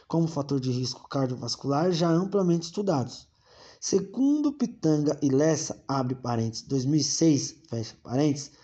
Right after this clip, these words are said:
esse teste é realizado através de, da coleta da estatura, abre parênteses, e, fecha parênteses,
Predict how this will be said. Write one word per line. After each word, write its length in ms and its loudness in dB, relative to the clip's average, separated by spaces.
esse 240 0
teste 400 2
é 40 2
realizado 680 2
através 560 0
de, 100 0
da 160 0
coleta 440 0
da 140 2
estatura, 800 -2
abre 300 -2
parênteses, 640 -6
e, 420 4
fecha 400 -6
parênteses, 540 -4